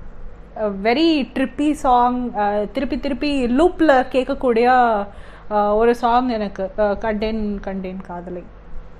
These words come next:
இப்ப நான் சொல்ல போற பாட்டு, uh, அந்த படத்துல one of the most underrated songs in my opinion.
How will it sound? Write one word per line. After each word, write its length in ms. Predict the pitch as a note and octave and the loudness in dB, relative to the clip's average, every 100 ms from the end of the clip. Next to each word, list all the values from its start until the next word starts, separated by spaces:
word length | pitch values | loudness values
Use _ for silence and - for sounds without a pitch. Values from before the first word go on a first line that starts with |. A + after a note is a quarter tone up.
| - - - - - - - - - - - - - - - - - - - - - - - - - - - - - - - - - - - - - - - - | -20 -20 -20 -20 -20 -20 -18 -8 0 2 2 -2 -6 -14 -18 -20 -18 -18 -18 -18 -18 -16 -14 -12 -12 -12 -14 -16 -18 -18 -20 -16 -16 -14 -16 -18 -18 -14 -14 -8
இப்ப 280 | B3 B3 F4 | -6 -2 0
நான் 140 | F4+ E4+ | 0 2
சொல்ல 260 | D#4 C#4+ | 2 0
போற 240 | C#4 C4+ C4 | 2 2 0
பாட்டு, 720 | B3 B3 B3 C#4 D4+ D#4 A#3+ G#3 | -2 -2 -2 -2 -2 -2 -2 -4
uh, 400 | G3 F#3+ F#3+ F3 | -4 -6 -6 -6
அந்த 200 | G#3+ A3 | -6 -2
படத்துல 560 | A3+ A#3 - C4+ D4 D4 | -2 -2 -2 -2 -2 0
one 160 | A#3 | 0
of 80 | A#3+ B3 | -2 -2
the 180 | A#3+ A3+ | -2 -2
most 300 | - G#3 G#3 | -4 -4 -2
underrated 500 | A3 A#3 A3+ A3 G#3+ - | -2 -2 -2 -4 -6 -4
songs 520 | G3+ F#3+ G3+ - - | -4 -4 -6 -8 -6
in 120 | G3+ | -4
my 200 | G3 G3 | -2 -2
opinion. 440 | G#3 G#3 A3 A3 | -2 -2 -2 -2